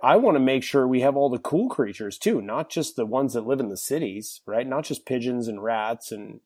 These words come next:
raccoons. I mean, they have their place too. Um, and not just the big charismatic ones like giraffes and rhinos and polar bears,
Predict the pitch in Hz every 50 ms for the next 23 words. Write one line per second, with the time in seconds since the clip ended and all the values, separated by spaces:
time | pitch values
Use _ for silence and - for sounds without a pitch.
0 | _ _ - 127 120 113 107 - - 170 185 135 110 110 120 127 - 127 110 110
1 | 117 120 127 139 151 156 123 110 123 127 127 - 135 120 117 - - - 202 151
2 | 110 - _ _ _ _ _ _ _ _ - 135 131 123 120 127 - 160 165 156
3 | 143 143 151 180 - - 196 - - 185 147 120 170 165 147 - - 160 170 165
4 | 147 117 147 147 156 170 175 - - 120 113 101 104 107 123 131 117 104 - -
5 | 117 120 123 113 110 131 127 - - 127 120 113 117 131 143 156 135 113 107 107
6 | 104 117 113 - - 175 214 226 175 120 117 104 110 117 -